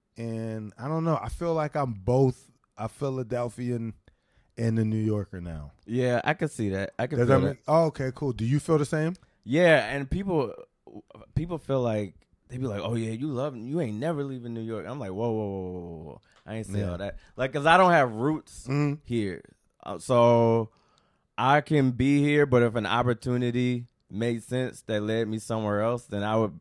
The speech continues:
Speaker 2: I wouldn't feel, you know, bad or, or feel like I couldn't leave if,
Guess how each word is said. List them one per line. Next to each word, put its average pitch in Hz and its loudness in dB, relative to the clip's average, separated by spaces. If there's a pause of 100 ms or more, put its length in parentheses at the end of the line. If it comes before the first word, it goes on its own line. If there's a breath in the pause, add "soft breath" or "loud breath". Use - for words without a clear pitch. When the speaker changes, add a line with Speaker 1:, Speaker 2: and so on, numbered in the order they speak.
(100)
Speaker 2:
I 104 0
wouldn't 107 -2
feel, 104 0 (840 soft breath)
you 117 -2
know, 95 0 (240)
bad 107 -2
or, 98 0
or 92 -2
feel 107 -2
like 95 -4
I 92 -4
couldn't 95 -2
leave 98 -2
if, 92 -12